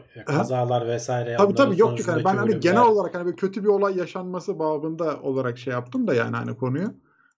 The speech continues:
Speaker 2: Ee, herhalde burada da öyle o mu olur bilmiyorum. Yani dediğim gibi kanunlar biraz geç geliyor yani ona gönderme yapmak istedim açıkçası.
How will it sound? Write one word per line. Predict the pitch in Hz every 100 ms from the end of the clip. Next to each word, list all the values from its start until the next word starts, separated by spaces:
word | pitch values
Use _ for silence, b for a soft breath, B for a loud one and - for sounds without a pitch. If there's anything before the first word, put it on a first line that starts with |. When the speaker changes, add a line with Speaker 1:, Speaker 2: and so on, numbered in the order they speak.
| _ -
Speaker 2:
Ee, | 143 143 156
herhalde | 175 135 147 156
burada | 156 165
da | 180
öyle | 180 190 - 160 165
o |
mu | 156
olur | 139 175 180
bilmiyorum. | 180 170 120
Yani | 120 120
dediğim | 135
gibi | 135 120
kanunlar | 131 131 143 143
biraz | 147 131
geç | 143 -
geliyor | 180 196
yani | 127 127
ona | 131 131
gönderme | 120 120 120 120
yapmak | 117 - -
istedim | 123 120
açıkçası. | 120 - - 123 196 226